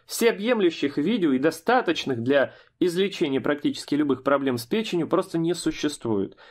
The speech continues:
Их смотрите и конспектируйте. Очень советую посмотреть там видео о скрытых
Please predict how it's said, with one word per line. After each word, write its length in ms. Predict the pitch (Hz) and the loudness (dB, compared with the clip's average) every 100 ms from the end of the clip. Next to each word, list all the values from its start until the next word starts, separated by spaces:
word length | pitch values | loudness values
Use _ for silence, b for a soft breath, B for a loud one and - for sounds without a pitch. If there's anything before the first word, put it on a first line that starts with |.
| b b | b b
Их 160 | 196 214 | -2 -2
смотрите 680 | - 170 160 196 - 113 - | 0 0 2 -2 -2 -4 -2
и 80 | 151 | -4
конспектируйте. 1000 | 160 165 - 160 - 143 113 98 - - _ | -2 -6 -4 -6 -2 -2 0 -2 -6 -16 _
Очень 300 | 190 254 208 | 0 2 0
советую 500 | 180 180 160 143 127 | 0 2 2 2 -2
посмотреть 560 | 117 127 147 147 139 - | -2 0 0 2 0 0
там 160 | 147 | 0
видео 460 | 127 190 196 135 98 - | 0 -2 2 0 0 -4
о 220 | - 175 - | 0 2 0
скрытых 840 | - - 233 254 247 185 - - | -8 -4 0 0 2 0 -2 -18